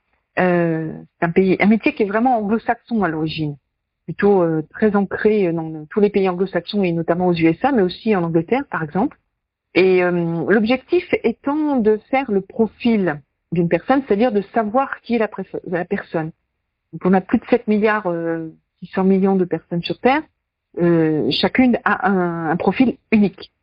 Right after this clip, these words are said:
même s'il y a des triplés, des quintuplés, tout ce que tu veux. Ils sont tous uniques, c'est comme un D N A. Un A D N, pardon. Euh, et le profil, en fait, c'est de savoir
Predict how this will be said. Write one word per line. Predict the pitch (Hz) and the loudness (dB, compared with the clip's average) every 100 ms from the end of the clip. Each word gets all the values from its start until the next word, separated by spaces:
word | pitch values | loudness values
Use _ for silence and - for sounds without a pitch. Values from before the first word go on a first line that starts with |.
| - | -6
même | 165 175 | -2 -2
s'il | - | 0
y | 175 | 0
a | |
des | 160 | 0
triplés, | 165 - 180 185 196 196 | -4 -10 -8 0 2 2
des | 165 | -2
quintuplés, | - 190 180 - 180 | -4 -6 -4 -2 -2
tout | |
ce | 156 | -4
que | - | -8
tu | 165 170 | -8 -2
veux. | 214 339 _ _ _ _ _ | 0 -2 _ _ _ _ _
Ils | 214 | -2
sont | 196 208 | 0 0
tous | 196 330 - - - | 2 0 0 -16 -2
uniques, | 254 202 - | 0 0 -2
c'est | - | -4
comme | 233 | 0
un | 220 | 2
D | 196 | 2
N | 226 214 180 143 143 _ _ _ _ _ 175 | 2 2 0 -4 -12 _ _ _ _ _ -2
A. | |
Un | 160 | 2
A | 160 | 4
D | 185 | 2
N, | 139 | 0
pardon. | 135 131 143 - _ _ _ _ - | -6 -10 -10 -18 _ _ _ _ -2
Euh, | 190 175 165 135 82 | 0 2 0 -4 -4
et | 80 | 0
le | 208 | 0
profil, | - 220 359 | 0 -2 0
en | 262 | 0
fait, | 277 269 | -2 -4
c'est | 208 | -8
de | |
savoir | 226 240 | -6 -6